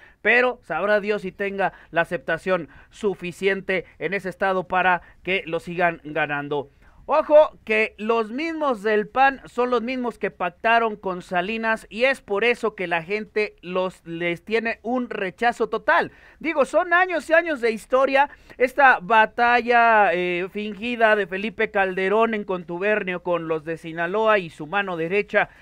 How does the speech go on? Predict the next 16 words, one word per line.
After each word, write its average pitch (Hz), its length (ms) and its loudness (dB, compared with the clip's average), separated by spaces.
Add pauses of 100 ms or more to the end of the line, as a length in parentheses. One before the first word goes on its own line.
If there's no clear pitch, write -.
(180)
Genaro 196 320 -2
García 185 380 -2
Luna, 226 260 0
no 254 240 0
abonó 226 400 2
mucho 226 240 -4
a 202 80 -4
que 196 120 -4
la 185 180 0
gente 196 420 0 (320)
quiera 202 240 4
al 180 120 0
pan. 254 360 4 (200)
Eh, 190 360 2
Vicente 247 380 0
Fox, 247 260 0